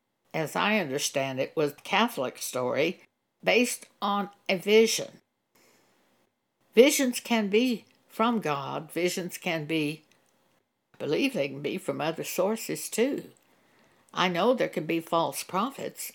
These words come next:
and false teachers and false words. And Paul speaks at one point about people being ministers of Satan, apostles of Satan, ministers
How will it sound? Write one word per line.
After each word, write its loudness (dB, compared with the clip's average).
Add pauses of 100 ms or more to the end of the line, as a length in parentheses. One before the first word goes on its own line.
and 0
false -2
teachers -2 (760)
and 4
false 2
words. 2 (420)
And -2
Paul -2
speaks -2
at -2
one 0
point -2
about -4
people 0
being 0 (400)
ministers 4
of -2
Satan, 2 (1000)
apostles -2
of 2
Satan, 2 (400)
ministers 4